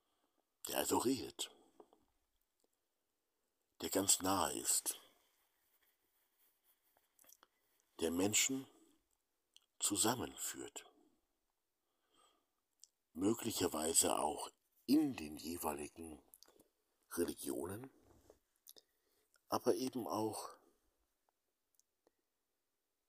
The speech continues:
ganz neu in einem neuen Miteinander führt er Menschen zusammen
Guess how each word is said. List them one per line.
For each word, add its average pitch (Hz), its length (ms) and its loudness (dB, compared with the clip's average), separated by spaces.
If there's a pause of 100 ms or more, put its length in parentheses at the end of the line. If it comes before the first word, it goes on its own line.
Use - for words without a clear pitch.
(1000)
ganz - 280 2
neu 110 280 2
in 76 140 -8
einem 80 240 -8
neuen 95 300 -2
Miteinander 78 680 -12 (1600)
führt - 380 -4
er 87 140 0
Menschen 98 420 0
zusammen 95 640 -4